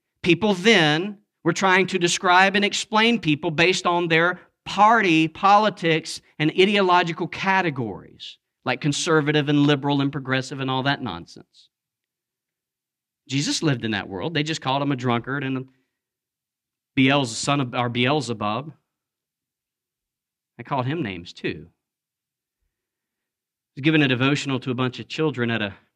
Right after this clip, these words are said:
private school, and I asked them what were some of the names Jesus was called, and they went to all the positive ones, right? Like Prince of Peace and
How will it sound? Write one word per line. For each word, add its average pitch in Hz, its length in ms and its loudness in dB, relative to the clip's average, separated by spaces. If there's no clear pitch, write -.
private 151 360 0
school, 120 280 -6
and 117 80 -2
I 120 60 0
asked 131 280 -2
them 123 120 -4
what 127 100 -4
were 123 80 -10
some 131 160 -6
of 117 80 -4
the 117 60 -4
names 120 400 0
Jesus 110 320 -8
was 107 120 -12
called, 107 460 -6
and 92 120 -14
they 131 120 0
went 131 260 0
to - 60 -10
all 131 160 -2
the 120 80 -6
positive 120 540 -4
ones, 80 260 -12
right? 98 240 -6
Like 107 220 -8
Prince 113 240 -10
of - 120 -20
Peace 92 420 -16
and 107 100 -18